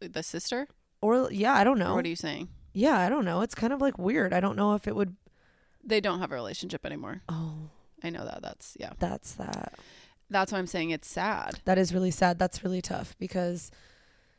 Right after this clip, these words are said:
Speaker 2: yeah, you're, like, she has a different family. So, like, it is weird when you get older and you get married too because, like, that's your
Speaker 1: Mm-hmm.
Speaker 2: family, but, like, she has a fam-,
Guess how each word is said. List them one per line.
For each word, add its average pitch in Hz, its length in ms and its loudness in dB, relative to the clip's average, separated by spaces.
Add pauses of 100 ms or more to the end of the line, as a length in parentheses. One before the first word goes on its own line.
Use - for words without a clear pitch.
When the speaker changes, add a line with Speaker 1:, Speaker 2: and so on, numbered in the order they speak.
(260)
Speaker 2:
yeah, 214 480 2
you're, 190 200 2
like, 190 320 0 (680)
she 208 300 2
has 214 180 4
a 190 60 2
different 185 300 -2
family. 180 380 -6
So, - 140 -6
like, 185 160 0
it - 120 -4
is 277 180 0
weird 294 200 0
when 233 100 0
you 208 80 0
get 196 120 2
older 185 220 0
and 185 80 -2
you 180 80 -4
get 180 120 -6
married 175 280 -4
too - 120 -8
because, 180 300 -8
like, 190 140 -6
that's 196 200 0
your 196 100 -4
Speaker 1:
Mm-hmm. 202 80 -12
Speaker 2:
family, 214 520 4 (400)
but, 202 120 -4
like, 185 260 -6 (140)
she - 240 -4
has 180 260 -2
a - 80 -4
fam-, - 380 -6